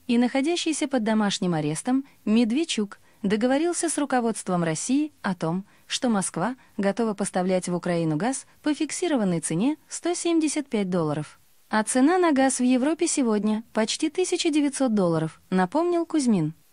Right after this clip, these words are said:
Но Зеленский отказался от реализации этих соглашений, поскольку это заманчивое предложение было сделано Медведчуку,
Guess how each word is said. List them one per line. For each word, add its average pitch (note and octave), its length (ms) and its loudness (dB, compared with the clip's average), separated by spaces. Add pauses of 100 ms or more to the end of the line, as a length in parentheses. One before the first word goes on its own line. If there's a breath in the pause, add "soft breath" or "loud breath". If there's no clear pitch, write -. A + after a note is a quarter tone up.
(140)
Но A#3+ 200 6
Зеленский B3+ 800 2
отказался C#4 680 0
от D4+ 100 -2
реализации B3+ 640 2
этих A#3 220 0
соглашений, F3+ 720 -2 (180 soft breath)
поскольку D#4+ 480 -2
это D4 180 0
заманчивое G#3 600 2
предложение F3 720 0 (160 loud breath)
было D#4 320 2
сделано C#4+ 440 4
Медведчуку, C4+ 680 2